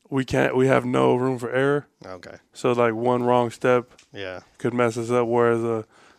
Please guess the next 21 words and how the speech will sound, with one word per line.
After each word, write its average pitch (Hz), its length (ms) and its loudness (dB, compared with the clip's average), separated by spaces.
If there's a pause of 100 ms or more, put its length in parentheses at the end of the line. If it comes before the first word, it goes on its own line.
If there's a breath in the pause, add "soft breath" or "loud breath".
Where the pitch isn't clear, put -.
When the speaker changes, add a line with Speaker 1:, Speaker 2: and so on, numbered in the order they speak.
(880 soft breath)
Speaker 1:
a 127 100 -10
safety, 127 640 0 (180)
if 120 140 -10
he 123 120 -2
takes 117 260 0
a 117 80 -4
false 120 380 2
read, 123 440 -2
he 131 100 -2
has 120 180 0
time 120 460 0
and 110 80 -12
space 127 340 -4
to 123 120 -8
recover. 117 440 -4
Speaker 2:
Right. 101 320 -12 (420 loud breath)
Speaker 1:
Whereas 123 280 2
us, 127 280 4
like, 117 240 -4 (180)
Speaker 2:
It's - 160 -16
over. 101 340 -10